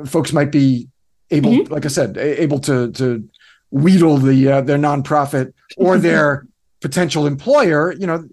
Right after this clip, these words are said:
Speaker 1: we,
Speaker 2: Mm-hmm.
Speaker 1: one of two situations. We might be at a nonprofit, or we might be weighing offers now or, or in the future, uh,
Speaker 2: Mm-hmm.
Speaker 1: weighing competing offers. What, what other things have you seen folks,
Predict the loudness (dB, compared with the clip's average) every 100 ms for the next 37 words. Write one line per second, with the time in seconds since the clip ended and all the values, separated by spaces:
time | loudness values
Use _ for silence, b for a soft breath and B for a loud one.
0 | _ _ -8 -8 -2 0 0 -2 -2 -2
1 | 0 -2 0 0 -2 -2 -2 0 0 0
2 | 0 -2 0 0 -2 -2 -2 -2 -4 -2
3 | 0 0 0 -6 _ -6 -4 -2 -4 0
4 | 0 0 -2 -4 -8 _ _ -4 -2 -2
5 | -8 -12 -16 -20 -10 -6 -2 0 2 2
6 | 2 0 -2 -2 -2 -2 -4 -4 -4 -6
7 | -8 b b b b _ -2 0 0 0
8 | 0 2 0 -2 -2 0 0 -2 -8 -4
9 | -4 -2 -2 -2 -2 -4 -4 -6 -8 -4
10 | -2 -2 -2 -2 -4 -4 -12 -14